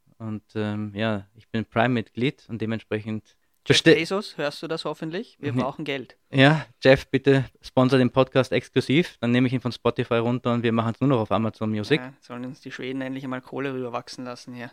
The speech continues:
Speaker 1: Aber eben, wir, wir shoppen ohnehin schon so viel digital und wenn man sagt, okay, man kann dieses Erlebnis noch so viel besser gestalten, so viel realer, so viel schöner, ob das dann nicht doch sich durchsetzen wird. Ich bin gespannt.
Speaker 2: Aber da wirft's m-, mir gleich mal eine, eine Frage in den Kopf mal wieder.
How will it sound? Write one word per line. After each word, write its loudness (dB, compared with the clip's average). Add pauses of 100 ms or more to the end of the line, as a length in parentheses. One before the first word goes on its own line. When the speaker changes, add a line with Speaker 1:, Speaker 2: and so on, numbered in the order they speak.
Speaker 1:
Aber 6
eben, 6
wir, 8
wir 6
shoppen 2
ohnehin 4
schon 0
so 0
viel 0
digital 0
und 2
wenn 4
man 4
sagt, 2
okay, -4
man 2
kann 2
dieses 2
Erlebnis 2 (160)
noch 0
so -2
viel 0
besser 4
gestalten, 0
so -2
viel 0
realer, 2
so -4
viel -2 (300)
schöner, 2 (220)
ob -16
das 0
dann 4
nicht -2 (480)
doch 2 (220)
sich -6
durchsetzen -4
wird. -12
Ich -12
bin 4
gespannt. 0
Speaker 2:
Aber -6
da -8
wirft's -12
m-, -14 (140)
mir -12
gleich -10
mal -10
eine, -12
eine -16
Frage -12
in -20
den -20
Kopf -20
mal -20
wieder. -16